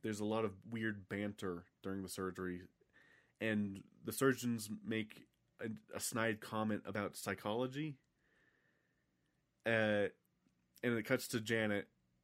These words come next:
and it's kind of there for a couple of seconds, and then she flips them off. So that's also a bit of a knock against the editing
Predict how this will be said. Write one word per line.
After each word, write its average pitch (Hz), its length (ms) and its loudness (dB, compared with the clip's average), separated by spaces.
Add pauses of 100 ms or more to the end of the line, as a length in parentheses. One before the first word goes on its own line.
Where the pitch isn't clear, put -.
(640)
and 120 80 0
it's 107 120 -2
kind 127 180 6
of 117 100 4
there 120 200 8
for 117 120 0
a 107 40 -2
couple 110 260 0
of 101 80 -2
seconds, 101 540 0 (120)
and 117 140 -2
then 110 160 2
she 107 200 -4
flips - 340 -4
them 98 180 -2
off. 131 240 -4 (1800)
So 117 200 0
that's 110 220 0
also 107 360 4
a 101 40 0
bit 107 160 2
of 104 80 -2
a 104 100 0 (160)
knock 104 360 0
against 101 340 -6
the 90 140 -6
editing 101 460 -6